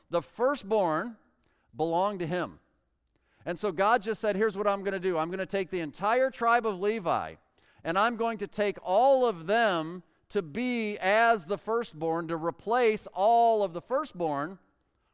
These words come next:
that are born in all the other tribes." Now, that's pretty interesting because ultimately, their whole lives now as Levites. If you're born into Levi, well, your whole life is set apart to the service of the Lord. In fact, if you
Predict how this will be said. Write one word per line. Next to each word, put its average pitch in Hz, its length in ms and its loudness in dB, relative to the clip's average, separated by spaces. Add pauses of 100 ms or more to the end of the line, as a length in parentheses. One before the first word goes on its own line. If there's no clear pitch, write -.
(180)
that 185 140 2
are 190 80 -2
born 214 260 0
in 214 60 0
all 226 160 4
the 240 100 4
other 285 160 2
tribes." 104 480 -6 (800)
Now, 185 160 2
that's 233 180 2
pretty 226 260 2
interesting 196 460 -4
because 170 420 0
ultimately, 190 800 -2 (480)
their 180 220 2
whole 220 580 4
lives 202 600 2
now 143 300 0
as 123 140 -8
Levites. 147 600 -4
If 143 140 -10
you're 180 100 -2
born 233 340 -2
into 208 160 -4
Levi, 131 600 -2 (840)
well, 190 180 2
your 190 180 0
whole 240 380 4
life 220 380 6
is 151 100 -8
set 202 280 -2
apart 190 520 -2 (640)
to 190 120 -4
the 170 120 -4
service 160 380 -6
of 165 100 -14
the 190 60 -4
Lord. 214 260 0
In 151 100 -4
fact, 233 400 0
if 180 140 -6
you 175 200 -12